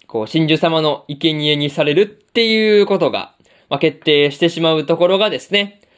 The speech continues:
まあ、なんとも言えない気分になってしまう、そういうところではありましたね。まあ、しかもね、伊吹と綾が、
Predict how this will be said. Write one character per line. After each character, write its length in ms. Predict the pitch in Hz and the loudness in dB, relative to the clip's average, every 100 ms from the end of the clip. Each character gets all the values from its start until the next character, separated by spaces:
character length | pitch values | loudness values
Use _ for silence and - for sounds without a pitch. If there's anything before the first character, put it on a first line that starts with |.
| _ - | _ -2
ま 60 | |
あ、 40 | 175 | 0
な 80 | 190 | 0
ん 100 | 170 | -2
と 80 | |
も 260 | 120 101 - | -4 -6 -8
言 160 | 135 139 | -2 0
え 60 | 135 | 0
な 100 | 127 | -2
い 100 | 110 | -4
気 140 | 165 | -2
分 220 | 165 143 | 0 0
に 100 | 110 | -4
な 120 | 104 113 | -6 -8
っ 120 | - | -4
て 120 | 131 | -4
し 120 | - | -2
ま 160 | 143 135 | 0 0
う、 160 | 131 _ _ _ _ | -2 _ _ _ _
そ 200 | - 135 | 0 0
う 40 | |
い 220 | 123 123 | 2 0
う 60 | 117 | -2
と 100 | 131 | 0
こ 140 | 131 | 2
ろ 100 | 127 | 2
で 100 | 127 | 2
は 480 | 208 220 165 - - | 0 0 -2 -4 -6
あ 60 | 113 | -4
り 100 | 110 | -4
ま 140 | 107 | -8
し 140 | 107 - | -10 -8
た 100 | - | -4
ね。 380 | 123 135 143 _ _ _ _ _ _ _ _ _ _ _ _ _ _ _ _ _ _ _ _ - - - | -4 -4 -8 _ _ _ _ _ _ _ _ _ _ _ _ _ _ _ _ _ _ _ _ -20 -14 -10
ま 60 | |
あ、 20 | 120 | -8
し 100 | - | -2
か 80 | |
も 140 | 196 147 | 0 0
ね、 260 | 160 156 _ | -2 -4 _
伊 100 | 170 | -2
吹 220 | 170 165 | -2 -4
と 200 | - 107 - | -4 -4 -2
綾 260 | 156 127 | -2 0
が、 300 | 160 202 202 | 0 -2 -4